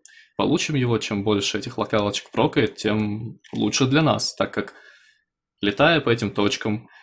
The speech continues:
собирая Зверобой Скверны в момент активной локалочки, мы лутаем эту траву. Чем больше мы травы полутаем, следовательно, тем больше голды мы полутаем. Я думаю, всё логично. Спустя две-три минуты прилетел наконец-то ко второму мобчику.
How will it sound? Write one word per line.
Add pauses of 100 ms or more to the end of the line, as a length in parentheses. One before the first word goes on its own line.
собирая
Зверобой
Скверны
в
момент
активной
локалочки,
мы
лутаем
эту
траву. (400)
Чем
больше
мы
травы
полутаем,
следовательно,
тем
больше
голды
мы
полутаем.
Я
думаю,
всё
логично. (540)
Спустя
две-три
минуты (120)
прилетел
наконец-то
ко
второму
мобчику.